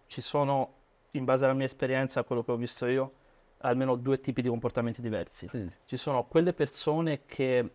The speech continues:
Speaker 1: eh, quando perdono, se la prendono solo con se stesse, rimangono in silenzio, fanno autoriflessione all'interno di se stesse, come faccio io, eh, mentre sei a un torneo di scacchi, ad esempio,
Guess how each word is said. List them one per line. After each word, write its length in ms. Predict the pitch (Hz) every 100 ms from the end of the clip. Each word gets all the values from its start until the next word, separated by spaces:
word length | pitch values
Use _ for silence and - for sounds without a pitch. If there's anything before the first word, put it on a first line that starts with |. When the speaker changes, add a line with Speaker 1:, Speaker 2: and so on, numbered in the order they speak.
| _
Speaker 1:
eh, 480 | - 120 117 113 107
quando 300 | - 151 160
perdono, 600 | 127 131 123 131 110 101
se 120 | 78 123
la 80 |
prendono 260 | 120 170 143
solo 200 | - 170
con 120 | 131
se 140 | - 123
stesse, 380 | - 98 -
rimangono 400 | 139 165 127 117
in 60 | 127
silenzio, 760 | - 214 143 82 - - 101 - _ _
fanno 420 | - 156 139 131 -
autoriflessione 1000 | 160 160 147 131 123 131 - - 131 113
all'interno 440 | 110 120 - 117 110
di 60 |
se 140 | - 185
stesse, 560 | - 104 - - 113 - - _
come 180 | - 143
faccio 360 | - 123 - 120
io, 280 | 113 156 - - _ - - - - - - - - -
eh, 400 | - 131 127 104 - 131
mentre 220 | 127 131
sei 260 | - 127 131
a 80 | 127
un 100 | 123
torneo 240 | 117 120
di 60 | 120
scacchi, 340 | - 135 -
ad 60 | 117
esempio, 480 | 117 117 113 -